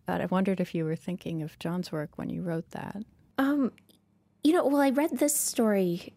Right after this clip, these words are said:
Speaker 2: after I wrote that, and, and also The Rise and Rise of Annie Clark I read after I wrote that. But I, I, yeah, absolutely. I mean, I think one thing that John's work did for me is, is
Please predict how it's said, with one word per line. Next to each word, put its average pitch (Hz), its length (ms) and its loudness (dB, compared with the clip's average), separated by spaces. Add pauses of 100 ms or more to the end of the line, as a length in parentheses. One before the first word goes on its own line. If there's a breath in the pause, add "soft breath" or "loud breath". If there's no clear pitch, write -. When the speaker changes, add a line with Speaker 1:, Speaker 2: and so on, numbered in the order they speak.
Speaker 2:
after 180 840 -4
I 175 60 0
wrote 160 300 -4
that, 147 240 -6
and, - 320 -2
and 196 180 6
also 170 400 0
The 165 140 -2
Rise 160 260 -2
and 151 100 -2
Rise 156 260 -6
of - 100 -6
Annie - 180 -6
Clark - 320 -8
I 202 40 -6
read 175 200 -6
after - 400 -8
I 160 80 -6
wrote 165 220 -6
that. - 240 -6
But - 200 0
I, 180 220 0 (340)
I, 170 180 -2 (560)
yeah, 226 200 2
absolutely. 214 600 2
I 214 60 4
mean, 202 220 2
I 220 60 2
think 294 260 -2
one 247 280 2
thing 220 180 2
that 180 140 0
John's 170 320 -4
work 170 300 -2 (600 soft breath)
did 202 180 0
for 202 140 0
me 175 160 2
is, 151 320 0
is 151 400 0